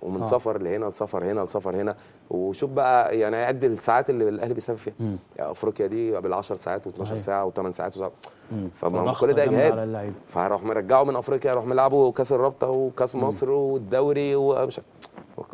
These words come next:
Speaker 1: اجهاد.
Speaker 2: آه.
Speaker 1: و-، والجماهير مش هتسمح ان الاهلي يخش بطوله ما ياخدهاش.
Speaker 2: مم. حتى لو بفريق الشباب طبعا.
Speaker 1: حتى لو بالولاد الصغيره اللي هم
Speaker 2: مم.
Speaker 1: عندهم عشر سنين.
Speaker 2: براعم.
Speaker 1: اه والله العظيم.
Speaker 2: مم.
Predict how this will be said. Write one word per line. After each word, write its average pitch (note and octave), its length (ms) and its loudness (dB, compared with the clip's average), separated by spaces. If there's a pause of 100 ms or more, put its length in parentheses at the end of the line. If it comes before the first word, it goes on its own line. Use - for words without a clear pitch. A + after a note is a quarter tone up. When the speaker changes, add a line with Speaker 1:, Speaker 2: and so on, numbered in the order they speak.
(340)
Speaker 1:
اجهاد. A2 280 -2
Speaker 2:
آه. G#2 60 -8 (560)
Speaker 1:
و-، G#2 640 0
والجماهير A#2+ 460 2
مش C#3 140 0
هتسمح C3 320 -2
ان B2+ 120 -2
الاهلي A#2+ 220 0
يخش B2 220 -6
بطوله C3 180 -2
ما A#2 60 -2
ياخدهاش. G2 400 -8
Speaker 2:
مم. A2 120 -8
حتى C#3 260 -4
لو C#3 100 0
بفريق B2 260 -4
الشباب B2 340 -6
طبعا. G#2+ 220 -6
Speaker 1:
حتى B2 380 0
لو A#2+ 160 6
بالولاد A2+ 760 2
الصغيره G2+ 440 0
اللي F#2 140 -2
هم A2+ 220 0
Speaker 2:
مم. G#2+ 160 0 (360)
Speaker 1:
عندهم A#2 280 0
عشر A#2+ 160 0
سنين. B2 120 0
Speaker 2:
براعم. B2 220 2 (340)
Speaker 1:
اه B2+ 80 0
والله C#3+ 260 8
العظيم. C#3 360 2
Speaker 2:
مم. G#2 160 -6